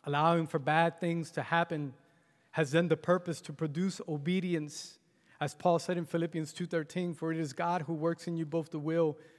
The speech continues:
and to work for his good pleasure." Esto de Dios per-, permitir cosas malas en nuestras vidas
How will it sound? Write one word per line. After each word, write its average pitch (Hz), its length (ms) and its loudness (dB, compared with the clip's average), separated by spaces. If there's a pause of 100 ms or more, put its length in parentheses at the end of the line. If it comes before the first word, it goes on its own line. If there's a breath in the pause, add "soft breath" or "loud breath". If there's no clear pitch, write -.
(280 loud breath)
and 135 120 -8
to 151 100 -6
work 151 300 0
for 147 160 -4
his 131 160 -8
good 147 240 -4
pleasure." 147 420 -6 (1160)
Esto 160 360 2
de 156 120 2
Dios 170 380 4 (120)
per-, - 160 -6 (520)
permitir 170 560 4
cosas 160 360 0
malas 170 500 2
en 156 140 -8
nuestras 143 260 -4
vidas 185 420 2